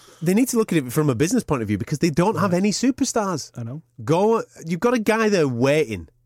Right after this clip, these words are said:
Speaker 1: You have got, I know that this is gonna big him up a little bit too much. You've got the next Conor McGregor waiting for you. Absolutely waiting for you. The guy could become a world champion and he'll talk the talk, multilingual, looks the business.
Speaker 2: Yeah.
Speaker 1: You know what I mean? You get him on the chat shows, you get him on the radio shows, you get him on the podcasts. He's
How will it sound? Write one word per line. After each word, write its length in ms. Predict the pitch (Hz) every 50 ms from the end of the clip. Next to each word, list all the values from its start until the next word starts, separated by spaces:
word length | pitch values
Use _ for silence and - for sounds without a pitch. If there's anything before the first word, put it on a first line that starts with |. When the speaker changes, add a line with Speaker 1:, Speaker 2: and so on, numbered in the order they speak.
| _ _ -
Speaker 1:
You 120 | 151 196
have 120 | 214 220 165
got, 240 | - 180 135 - 98
I 60 | 139
know 160 | 135 170 185
that 160 | 170 170 147
this 180 | 139 151 147 -
is 120 | 151 135
gonna 180 | 120 151 143 139 120
big 240 | 127 127 139 131 123
him 80 | 131 131
up 140 | 120 - 131
a 20 |
little 160 | 123 123 117
bit 160 | 104 117 113
too 160 | - - 127 117
much. 180 | 113 113 101
You've 100 | 110 180
got 100 | 208 202
the 80 | 190 208
next 180 | 220 214 165
Conor 260 | - - 202 202 190 190
McGregor 240 | 175 220 220 180
waiting 280 | 151 156 196 208 143 131
for 180 | - - 110 87
you. 100 | 73 80 -
Absolutely 480 | - 170 214 185 170 - 208 202 165 156
waiting 220 | 151 139 120 110
for 140 | 101 - 104
you. 100 | 98 98
The 80 | 98 120
guy 160 | 165 165 160
could 160 | - - 143
become 220 | 147 - - 156
a 20 | 147
world 260 | 139 160 190 196 185
champion 440 | - - 143 123 107 - 107 104 107
and 80 | - 123
he'll 140 | 123 120 110
talk 260 | - - 170 180 156
the 60 | 160
talk, 360 | - - 120 110 113 127 - _ _ _ _ _ _ -
multilingual, 880 | 117 165 202 208 180 - 180 156 135 120 110 95 98 104 107 110 117 - _ _ _ _ _ _ _ _ _ -
looks 360 | 160 202 233 226 156 143 -
the 180 | - - 156 147
business. 640 | 104 - - 151 143 127 139 143 143 139 - - - -
Speaker 2:
Yeah. 180 | 139 131 127 120 _
Speaker 1:
You 100 | - 160
know 80 | 180 190
what 80 | 190
I 40 | 185
mean? 280 | 180 180 185 185 196 190
You 100 | 160 151
get 160 | 143 196 190
him 120 | 180 180
on 80 | 180 170
the 60 | 160
chat 280 | - - 196 180 170 139
shows, 220 | - 185 175 143
you 80 | 143 135
get 100 | 175 175
him 80 | 175
on 60 | 175
the 80 | 170 165
radio 240 | 160 170 165 165 165
shows, 280 | 156 - 165 165 165
you 60 | 143 135
get 140 | 127 165
him 100 | 170 170
on 60 | 165 160
the 80 | 156
podcasts. 580 | - - 170 160 - 170 160 160 - - - - - _ _ _
He's 160 | - 160 156